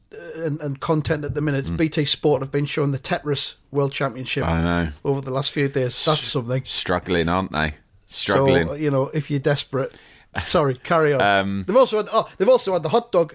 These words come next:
Speaker 1: eating championship as well.
Speaker 2: I saw both of
Speaker 1: B T
Speaker 2: those, but I
Speaker 1: Sport.
Speaker 2: didn't watch 'em, but I will do. Yeah,
Speaker 1: But
Speaker 2: so
Speaker 1: they are showing loads and loads of the brilliant thirty for thirty documentaries, including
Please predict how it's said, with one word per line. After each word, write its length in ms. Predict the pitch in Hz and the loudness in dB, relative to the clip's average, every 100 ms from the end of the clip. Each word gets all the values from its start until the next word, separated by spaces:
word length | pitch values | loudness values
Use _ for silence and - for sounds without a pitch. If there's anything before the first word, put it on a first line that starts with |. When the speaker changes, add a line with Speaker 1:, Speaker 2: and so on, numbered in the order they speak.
| - | -10
Speaker 1:
eating 240 | 165 143 | -8 -8
championship 480 | - 160 131 135 151 | -4 -4 -4 -4 -2
as 120 | 139 | 2
well. 180 | 160 156 | 2 2
Speaker 2:
I 100 | 104 | 0
saw 220 | 113 151 131 | 0 0 2
both 300 | 143 151 139 | 2 0 0
of 60 | |
Speaker 1:
B 60 | 131 | 2
T 80 | 120 | 2
Speaker 2:
those, 80 | |
but 60 | 113 | 4
I 100 | 110 | 4
Speaker 1:
Sport. 120 | 110 | 4
Speaker 2:
didn't 120 | 113 104 | 2 2
watch 300 | 117 - 87 | 0 0 -6
'em, 140 | 78 | -2
but 100 | 82 | 0
I 120 | 85 | 2
will 240 | 92 98 90 | 2 2 2
do. 240 | 78 71 - - - - | -2 -4 -8 -20 -18 -2
Yeah, 200 | 123 131 | 2 4
Speaker 1:
But 100 | 202 | 6
Speaker 2:
so 80 | 202 | 6
Speaker 1:
they 60 | |
are 120 | 233 220 | 6 4
showing 280 | 226 196 | 4 4
loads 260 | 202 220 208 | 6 4 4
and 80 | 202 | -2
loads 140 | 190 | -2
of 40 | 175 | -2
the 60 | |
brilliant 380 | 151 196 190 170 | -2 0 2 0
thirty 240 | - 170 160 | 2 2 0
for 100 | 156 | -2
thirty 320 | 180 175 147 | 0 0 0
documentaries, 500 | 170 147 170 139 - | -2 -2 -4 -4 -4
including 500 | 185 - 240 180 170 | -6 2 2 2 -4